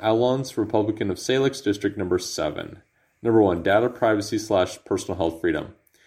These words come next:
Comprehensive legislation to prevent the loss of employment or other loss of rights for medical status,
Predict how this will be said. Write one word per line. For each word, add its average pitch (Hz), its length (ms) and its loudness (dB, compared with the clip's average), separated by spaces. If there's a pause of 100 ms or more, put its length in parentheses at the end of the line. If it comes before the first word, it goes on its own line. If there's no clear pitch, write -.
(280)
Comprehensive 131 600 0
legislation 110 600 2
to - 80 -12
prevent 98 340 -2
the 104 80 -2
loss 95 340 2
of 95 60 -4
employment 104 600 -2
or 104 120 2
other 104 160 4
loss 95 320 2
of 90 120 -2
rights 87 180 2
for 101 120 -8
medical 87 360 -4
status, 85 500 -2